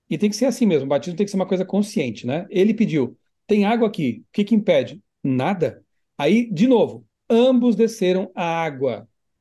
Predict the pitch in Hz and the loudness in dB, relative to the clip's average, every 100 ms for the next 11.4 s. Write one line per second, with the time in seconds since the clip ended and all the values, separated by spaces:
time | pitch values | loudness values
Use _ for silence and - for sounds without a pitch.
0 | _ _ _ _ 180 175 190 160 156 - | _ _ _ _ 0 4 4 2 -4 -4
1 | 160 151 185 135 113 - _ _ _ _ | -2 -2 -4 -6 -8 -12 _ _ _ _
2 | _ 170 202 202 185 214 160 190 202 175 | _ -2 0 0 0 -2 -2 -2 0 0
3 | 208 - 165 165 151 127 160 151 170 165 | 0 -4 -8 -6 -8 -4 0 0 0 -4
4 | 165 180 190 190 180 170 175 165 147 156 | -4 -2 -2 -2 -4 -2 -6 -2 0 0
5 | - 151 151 156 117 110 _ _ _ _ | 0 -4 -2 -4 -4 -8 _ _ _ _
6 | 196 220 208 285 285 196 156 185 226 190 | 2 2 4 2 2 0 0 4 4 2
7 | 196 - 151 123 131 160 202 _ _ _ | -2 -2 -2 0 -2 -6 -10 _ _ _
8 | _ 160 147 160 160 160 - 165 185 175 | _ -4 0 0 0 -2 -2 -4 -2 -2
9 | 160 - 131 139 160 160 - 175 196 165 | -4 -4 -2 0 -2 -4 -4 -2 0 0
10 | 139 - 170 151 143 117 165 202 - 127 | -2 -4 -8 -6 -8 -4 -4 -2 -6 -6
11 | 113 143 160 175 | -2 0 0 -2